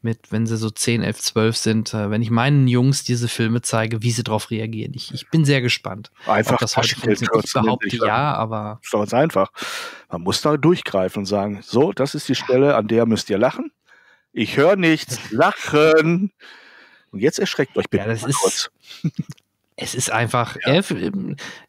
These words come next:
Speaker 1: klar ist er ein bisschen gealtert, aber ich glaube, die, die, die Atmosphäre, die packende Handlung, die Charaktere, die sind ja immer noch sym-,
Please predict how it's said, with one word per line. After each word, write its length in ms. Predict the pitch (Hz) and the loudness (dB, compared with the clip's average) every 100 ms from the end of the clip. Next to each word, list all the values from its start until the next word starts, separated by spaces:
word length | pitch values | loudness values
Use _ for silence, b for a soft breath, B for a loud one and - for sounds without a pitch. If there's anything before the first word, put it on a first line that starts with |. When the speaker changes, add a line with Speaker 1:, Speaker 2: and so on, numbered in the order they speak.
| - | -4
Speaker 1:
klar 220 | 135 143 | 0 2
ist 120 | 151 | 2
er 60 | 143 | 4
ein 40 | |
bisschen 220 | 139 151 135 | 4 4 2
gealtert, 560 | 90 123 135 131 - | 2 2 2 0 0
aber 220 | 117 113 | 0 0
ich 160 | 104 - | -2 -2
glaube, 640 | 120 110 123 123 120 123 B B B B B _ | 0 2 2 4 2 2 B B B B B _
die, 160 | 120 110 | -4 -4
die, 180 | - - | -6 -16
die 220 | - 117 | -8 -6
Atmosphäre, 760 | 117 151 - - 135 131 131 123 | -2 0 2 4 4 6 4 2
die 180 | - 139 | -2 -4
packende 420 | - 139 139 113 | -4 2 2 4
Handlung, 480 | 117 120 120 120 120 | 2 2 2 2 2
die 100 | 139 | 2
Charaktere, 640 | 139 131 127 - 120 117 | 2 2 2 0 2 2
die 140 | 117 | 2
sind 240 | 110 127 123 | 2 2 0
ja 80 | - | 0
immer 340 | 151 135 117 | 4 4 4
noch 140 | 113 | 2
sym-, 260 | - 120 | 0 -2